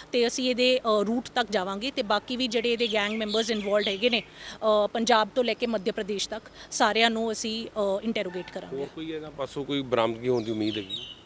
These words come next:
Speaker 1: ਹਾਂਜੀ, ਅ, ਸਾਡੀ ਤਫਤੀਸ਼ ਜਾਰੀ ਹੈ।
Speaker 2: ਇਲੈਕਸ਼ਨ ਡੇਜ਼ 'ਚ ਕੁਛ ਇਹਨੇ ਸਪੈਸ਼ਲ ਕੋਈ, ਕੋਈ ਵੱਡੀ ਵਾਰਦਾਤ ਕਰਨ ਦੇ ਫਿਰਾਕ 'ਚ ਸੀ?
Speaker 1: ਨਹੀਂ, ਫਿਲਹਾਲ ਇਹ, ਅ, ਪੁਲਿਸ ਪਾਰਟੀ ਤੋਂ, ਅ, ਛੁਪਦਾ ਪਿਆ ਸੀ ਤੇ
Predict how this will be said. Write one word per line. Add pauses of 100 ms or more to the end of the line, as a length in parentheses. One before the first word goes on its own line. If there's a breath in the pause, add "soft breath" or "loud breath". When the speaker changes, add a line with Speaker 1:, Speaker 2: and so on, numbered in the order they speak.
(340)
Speaker 1:
ਹਾਂਜੀ,
ਅ,
ਸਾਡੀ
ਤਫਤੀਸ਼
ਜਾਰੀ
ਹੈ।
Speaker 2:
ਇਲੈਕਸ਼ਨ
ਡੇਜ਼
'ਚ
ਕੁਛ
ਇਹਨੇ
ਸਪੈਸ਼ਲ
ਕੋਈ,
ਕੋਈ
ਵੱਡੀ
ਵਾਰਦਾਤ
ਕਰਨ
ਦੇ
ਫਿਰਾਕ
'ਚ
ਸੀ? (380 loud breath)
Speaker 1:
ਨਹੀਂ,
ਫਿਲਹਾਲ
ਇਹ,
ਅ, (420)
ਪੁਲਿਸ
ਪਾਰਟੀ
ਤੋਂ,
ਅ,
ਛੁਪਦਾ
ਪਿਆ
ਸੀ (580 loud breath)
ਤੇ